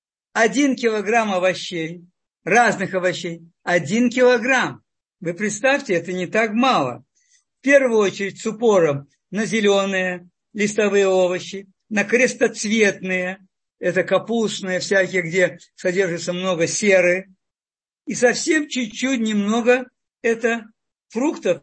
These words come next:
и в основном не сладких. Дальше. Этим людям разрешалось в течение недели до десяти яиц съедать,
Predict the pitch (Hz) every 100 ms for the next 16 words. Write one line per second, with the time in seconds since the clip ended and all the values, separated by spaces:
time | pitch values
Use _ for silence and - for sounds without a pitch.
0 | - 208 208 202 202 247 220 214 208 -
1 | 147 110 - - - _ _ _ _ _
2 | _ _ - 151 254 208 - 208 208 -
3 | _ - 240 240 262 285 285 311 240 208
4 | 240 220 185 170 165 165 220 262 269 240
5 | 208 156 170 170 170 202 208 _ _ -
6 | 151 294 294 233 - 220 214 254 226 202
7 | 175 160 165 - - _ _ _ _ -
8 | 202 202 190 190 208